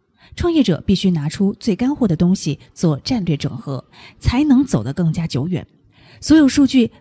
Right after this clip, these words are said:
都可以被推导出来，所以必须尽快跨界整合，嫁接更大平台上，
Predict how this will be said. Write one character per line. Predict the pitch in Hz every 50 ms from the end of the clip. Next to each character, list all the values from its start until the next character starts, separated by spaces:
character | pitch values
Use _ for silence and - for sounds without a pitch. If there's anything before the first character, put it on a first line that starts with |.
| -
都 | - - 302
可 | - - - - 190
以 | 226 254 208 - -
被 | - - 147 98
推 | - - 180 165
导 | 139 -
出 | - - 165 151
来， | 143 135 135 - - _ _ _
所 | _ - - 180
以 | 185 160
必 | - - 156
须 | 151 - - 175 180 - _ _ _ _ _
尽 | - - 147 127 196
快 | 240 - - 277 214 185 - _
跨 | - - 202 165
界 | - - 131
整 | - - 104 127
合， | - - 127 95 - _ _ _ _
嫁 | - 175 151
接 | 147 - 170 156 170 - - - _
更 | - 277 262 214 175
大 | 190 165 139
平 | - - 160 180
台 | - - 170 190
上， | 202 - 277 202 165